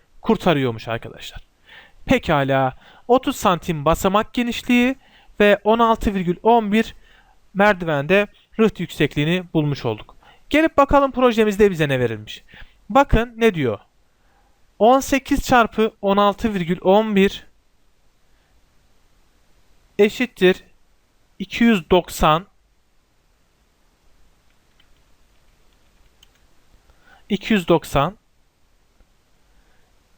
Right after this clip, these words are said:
Merdiven bilgisi diye burada da zaten buna göre çizilmiş. Bizim mimarların uyguladığı bir şey. Tabi burada bir yorum var. Örneğin bu, e, kapıdan içeriye girdik. Bakın ap-, a-, a-,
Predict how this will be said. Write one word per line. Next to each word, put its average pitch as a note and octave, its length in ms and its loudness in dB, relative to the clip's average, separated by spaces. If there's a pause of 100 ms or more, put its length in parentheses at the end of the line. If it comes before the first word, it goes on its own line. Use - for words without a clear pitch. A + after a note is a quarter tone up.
(260)
Merdiven A3 540 0
bilgisi G3+ 360 -6
diye G3 340 2
burada B3 280 2
da E3+ 80 2
zaten F#3+ 520 0
buna F#3 220 0
göre C#3 220 0
çizilmiş. A#2 680 -10 (420)
Bizim D#4 340 0 (300)
mimarların A3+ 760 2
uyguladığı G3+ 560 0
bir E3 40 -8
şey. E3+ 200 -2
Tabi F#3+ 320 0
burada G3+ 300 0
bir B3 80 -4
yorum F#3 500 2
var. G#2 280 -6 (360)
Örneğin A3+ 480 0 (280)
bu, A#3+ 220 0
e, D#3+ 500 2
kapıdan B3 480 2
içeriye G#3+ 400 0
girdik. D3+ 260 -6
Bakın - 200 -2 (120)
ap-, G#3 300 -2
a-, G3 180 2
a-, E3 560 0